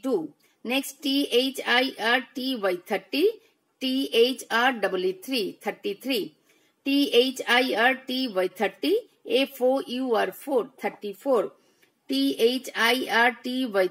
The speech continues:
थर्टी, ए फ़ाइव ई फ़ाइव, थर्टी फ़ाइव। ये थर्टी वन से थर्टी फ़ाइव तक आपको लिखना है। Next है subtraction। आपको, आप क्या किया है पहले?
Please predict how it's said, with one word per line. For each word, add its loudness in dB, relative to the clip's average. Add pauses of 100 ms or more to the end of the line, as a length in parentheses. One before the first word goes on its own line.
(100)
थर्टी, 0 (240)
ए 6
फ़ाइव -2
ई 0 (600)
फ़ाइव, 6 (200)
थर्टी 0
फ़ाइव। 2 (320)
ये -2
थर्टी -2
वन 2
से -4
थर्टी -4
फ़ाइव 0
तक -2
आपको -2 (380)
लिखना -2
है। -8 (1300)
Next 2
है 4 (840)
subtraction। -2 (140)
आपको, -2 (260)
आप -2
क्या 6
किया 4
है 6
पहले? 4